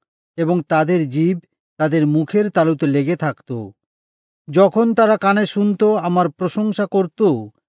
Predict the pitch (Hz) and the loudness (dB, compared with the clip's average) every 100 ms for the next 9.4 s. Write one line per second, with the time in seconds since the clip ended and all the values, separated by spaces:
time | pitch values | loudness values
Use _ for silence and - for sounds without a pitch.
0 | _ _ _ 160 190 208 196 226 214 208 | _ _ _ 0 2 2 2 0 0 -2
1 | 202 226 151 190 - - 185 135 143 _ | 0 -2 0 -2 -2 0 2 2 -6 _
2 | _ _ 185 175 202 160 175 - 233 233 | _ _ 0 2 0 2 -2 0 0 2
3 | 226 175 143 - 123 98 - _ _ _ | 2 0 -2 -6 -10 -10 -20 _ _ _
4 | _ _ _ _ 165 180 226 220 202 190 | _ _ _ _ 2 2 2 0 0 0
5 | 180 190 175 185 185 185 175 175 196 190 | 2 2 0 -2 2 0 2 2 2 0
6 | _ _ _ 170 170 196 196 170 180 156 | _ _ _ -6 -2 2 2 2 -2 0
7 | 185 180 190 _ _ _ 143 156 156 175 | 0 0 -2 _ _ _ -2 0 0 0
8 | 185 - 185 151 196 - - 233 175 151 | -2 -2 -6 -4 -6 -4 0 0 0 -4
9 | - - 120 | -2 -8 -8